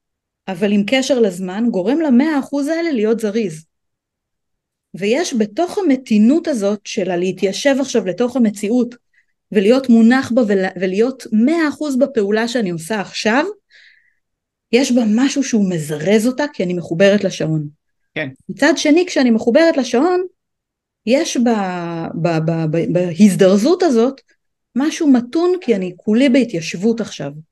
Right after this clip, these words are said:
Speaker 1: ומשהו ב-, במנגנון הזה פשוט עובד.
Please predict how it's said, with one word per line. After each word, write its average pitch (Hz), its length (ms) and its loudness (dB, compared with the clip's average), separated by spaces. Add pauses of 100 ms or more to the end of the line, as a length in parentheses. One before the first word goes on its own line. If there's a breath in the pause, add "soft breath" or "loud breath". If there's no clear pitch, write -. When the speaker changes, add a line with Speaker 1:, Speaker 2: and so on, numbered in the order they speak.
(1600)
Speaker 1:
ומשהו 214 440 0
ב-, 160 640 -2 (1120)
במנגנון 196 720 2
הזה 302 200 -2 (220)
פשוט 220 320 -8
עובד. 156 400 -8